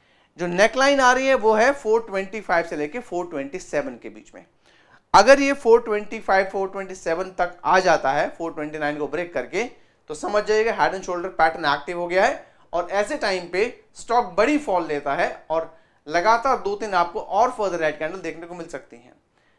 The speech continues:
जब स्टॉक अपने सपोर्ट लेवल पे होता है तो वो लास्ट ऑप्शन होता है उसके पास में,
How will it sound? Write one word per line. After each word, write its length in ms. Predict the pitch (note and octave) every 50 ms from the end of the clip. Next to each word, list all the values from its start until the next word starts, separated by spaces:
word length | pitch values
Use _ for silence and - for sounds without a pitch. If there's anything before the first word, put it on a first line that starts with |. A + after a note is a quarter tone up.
| _ _ _ _ _ _ _ C#3+
जब 120 | G#3+ C4 C4
स्टॉक 320 | - - B3 A#3+ C4+ B3
अपने 240 | B3+ A#3+ B3 A#3+ B3
सपोर्ट 460 | B3 - B3 A3+ - A#3+ D4 D4+ - B3
लेवल 220 | A3+ G#3+ G3 G3+ G3+ G3+
पे 60 | G3
होता 300 | E3+ D#3 D3 D3 D3+ C#3
है 180 | D3 D#3 E3+ F#3+ - -
तो 160 | - - F#3+
वो 140 | F#3+ F#3+ F#3
लास्ट 440 | E3 D3 D3 D#3+ G#3+ C4 C4 - -
ऑप्शन 340 | E3+ F3 - - - F#3
होता 240 | E3 D#3+ D#3 - D#3+
है 60 | D3+
उसके 180 | D3 D3 - D#3+
पास 260 | D#3 - C#3 C#3 C#3+ D#3
में, 200 | F3+ A#3 B3